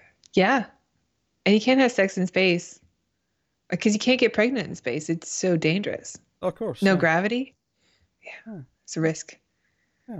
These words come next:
Speaker 2: Which is why everyone has to be <laughs> taking care of themselves in different ways.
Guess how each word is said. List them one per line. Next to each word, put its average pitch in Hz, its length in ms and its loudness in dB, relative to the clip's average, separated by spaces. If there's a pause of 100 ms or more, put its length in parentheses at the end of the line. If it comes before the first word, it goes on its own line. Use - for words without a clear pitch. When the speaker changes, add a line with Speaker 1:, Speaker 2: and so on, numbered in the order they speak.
Speaker 2:
Which 143 160 -4
is 120 100 -6
why 113 120 -2
everyone 120 380 -2
has 120 220 -4
to 113 100 -12
be 117 220 -4 (1500)
<laughs> 240 200 -8
taking 147 300 -2
care 180 160 -2
of 214 60 0
themselves 120 420 -4
in 123 100 -6
different 151 280 -8
ways. 220 240 -12